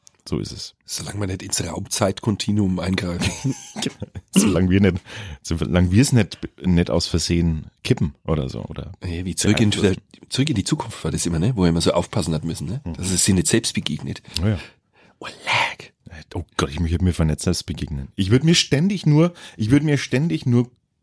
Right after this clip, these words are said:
Speaker 1: kluge Ratschläge geben. Ich würd immer nur sagen, so wie ich es jetzt bei meiner Tochter auch immer mache.
Speaker 2: Oh.
Speaker 1: Dann würd ich immer nur sagen, du, wenn's da mal, also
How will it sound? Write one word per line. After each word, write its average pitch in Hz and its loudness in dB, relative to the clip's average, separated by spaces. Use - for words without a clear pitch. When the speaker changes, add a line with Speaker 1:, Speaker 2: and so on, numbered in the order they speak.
Speaker 1:
kluge 117 0
Ratschläge 78 -8
geben. 73 -14
Ich 95 -2
würd 131 6
immer 180 8
nur 165 6
sagen, 131 2
so 131 0
wie 160 2
ich 147 2
es 139 0
jetzt - -6
bei 120 4
meiner 104 6
Tochter 90 -2
auch 80 -2
immer 82 -4
mache. - -12
Speaker 2:
Oh. 113 6
Speaker 1:
Dann 101 4
würd 127 6
ich 131 0
immer 151 6
nur 147 4
sagen, 117 2
du, 104 -2
wenn's 117 2
da 156 2
mal, 104 2
also 85 0